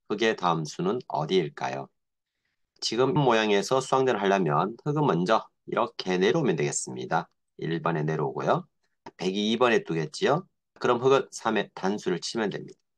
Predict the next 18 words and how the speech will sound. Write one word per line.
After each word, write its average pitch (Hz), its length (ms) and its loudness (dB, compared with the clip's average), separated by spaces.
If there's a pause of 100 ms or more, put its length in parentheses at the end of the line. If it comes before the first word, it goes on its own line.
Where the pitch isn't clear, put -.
(100)
백도 90 460 -4
사로 92 280 0
단수를 95 380 -6
치겠지만 104 720 0 (360)
이렇게 - 340 -6 (160)
수상전에서 151 720 0 (120)
이기게 82 380 -4
되겠습니다. - 680 -6 (160)
이렇게 92 280 -4
문제 90 240 0
푸시면 87 340 -4
됩니다. 87 640 0 (340)
그럼 87 160 -2
스물다섯 120 540 0
문제, 95 460 2
문제를 90 480 -2
풀어보도록 107 680 0
하겠습니다. 82 840 -2